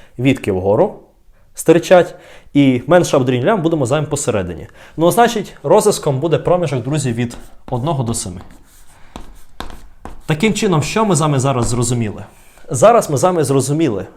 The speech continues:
що якщо х буде розв'язком нашого рівняння, тоді до нього ми з вами, друзі, пред'являємо дві вимоги. Перша вимога,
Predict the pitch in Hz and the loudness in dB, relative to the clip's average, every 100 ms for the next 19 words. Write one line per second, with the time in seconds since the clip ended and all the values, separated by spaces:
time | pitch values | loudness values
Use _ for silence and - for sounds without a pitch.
0 | 151 - 131 135 - - 208 - 196 170 | -14 -4 0 0 -2 0 0 0 0 0
1 | - - - - - - - _ 117 151 | -2 -6 -12 -20 -20 -20 -20 _ 0 4
2 | 156 123 117 180 117 113 - - 104 131 | 6 4 6 4 4 0 -4 -6 -2 -2
3 | 151 120 107 104 101 160 240 123 95 - | -2 -2 -4 -4 -2 -2 -2 -4 -10 -18
4 | _ _ _ - - - - - 143 143 | _ _ _ -20 -20 -20 -8 -2 2 2
5 | 135 240 208 151 165 156 131 220 226 202 | 2 2 2 0 0 0 0 0 -2 -6
6 | - 151 131 120 123 180 185 139 127 143 | -6 -2 0 0 0 0 0 -2 0 0
7 | 107 95 90 - _ - - 202 190 - | 0 -4 -8 -16 _ -20 2 2 2 0
8 | 131 117 98 | -2 -2 -6